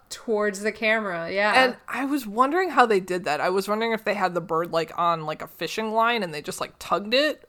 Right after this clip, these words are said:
Speaker 2: or if they, like, threw something at it, or s-, I don't know. Well, they wouldn't have thrown something at it 'cause you would have seen it fall, but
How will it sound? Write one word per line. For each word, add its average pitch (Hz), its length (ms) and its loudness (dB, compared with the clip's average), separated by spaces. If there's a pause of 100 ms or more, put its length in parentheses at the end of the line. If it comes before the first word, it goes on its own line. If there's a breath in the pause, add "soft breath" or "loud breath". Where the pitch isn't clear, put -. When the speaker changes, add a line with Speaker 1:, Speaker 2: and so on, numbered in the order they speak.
Speaker 2:
or 165 300 0
if 156 140 -6
they, 151 140 -2
like, 135 220 -6
threw 185 380 -8
something 254 420 -4
at 269 220 2
it, 269 260 2
or 269 140 -8
s-, - 240 -12
I 220 100 6
don't 190 160 2
know. 135 180 -6
Well, 220 120 2
they 220 100 6
wouldn't 220 220 4
have - 60 -16
thrown 160 180 -4
something - 260 -12
at - 80 -6
it - 80 -6
'cause - 140 -16
you 175 100 -4
would 165 80 -8
have - 80 -12
seen - 200 -14
it - 100 -20
fall, - 500 -8
but - 300 -8